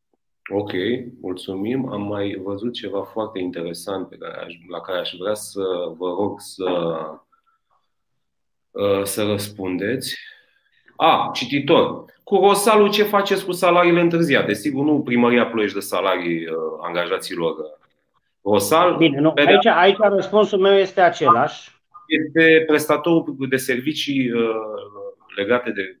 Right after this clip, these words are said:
Speaker 1: tot ceea ce înseamnă, uh, salubritate în municipiul, uh, Ploiești.
Speaker 2: Da, pe
Speaker 1: Vă
Speaker 2: de
Speaker 1: rog.
Speaker 2: altă parte vreau să vă spun un lucru. Nici nu încurajez o chestiune care, din punct de vedere juridic, ține mai puțin de mine, dar în același timp mă interesează foarte mult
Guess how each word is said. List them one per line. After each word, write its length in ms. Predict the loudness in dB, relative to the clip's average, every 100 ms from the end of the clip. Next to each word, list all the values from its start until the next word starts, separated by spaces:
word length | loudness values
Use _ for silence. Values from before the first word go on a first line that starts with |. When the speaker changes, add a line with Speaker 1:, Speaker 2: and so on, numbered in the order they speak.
| _
Speaker 1:
tot 160 | 2 2
ceea 180 | 2
ce 140 | -2 -4
înseamnă, 400 | -4 -2 -2 -4
uh, 360 | -8 -12 -14 -12
salubritate 720 | -6 -6 -4 -6 -4 -4 -6
în 100 | -8
municipiul, 600 | -8 -10 -10 -14 -20 -20
uh, 280 | -20 -20 _ _ _ -8
Ploiești. 280 | -4 0
Speaker 2:
Da, 120 | 0 4
pe 80 | 6
Speaker 1:
Vă 60 |
Speaker 2:
de 40 | 6
Speaker 1:
rog. 80 | 6
Speaker 2:
altă 160 | 2 4
parte 260 | 2 0
vreau 160 | -2 0
să 100 | 2
vă 80 | 2
spun 220 | 2 0
un 100 | 2
lucru. 280 | 0 0 -4
Nici 480 | -4 -2 -2 -2 0
nu 120 | 0
încurajez 920 | 2 4 4 4 2 2 -2 -10 -16 _ -20 _ -8
o 140 | -6
chestiune 420 | -2 -2 0 2
care, 240 | 4 4 4
din 140 | 2
punct 160 | 0 0
de 60 |
vedere 320 | 2 2 4
juridic, 420 | 4 2 0 -4 -4
ține 160 | -2
mai 180 | 0 0
puțin 300 | -2 -4 -2
de 80 | -2
mine, 480 | -2 -4 -6 -10 _ _ _ _ _
dar 180 | 0 2
în 100 | 4
același 340 | 4 6 4 6
timp 120 | 6
mă 100 | 6
interesează 460 | 4 2 4 2
foarte 340 | 4 4 4 0
mult 460 | 0 0 -2 -6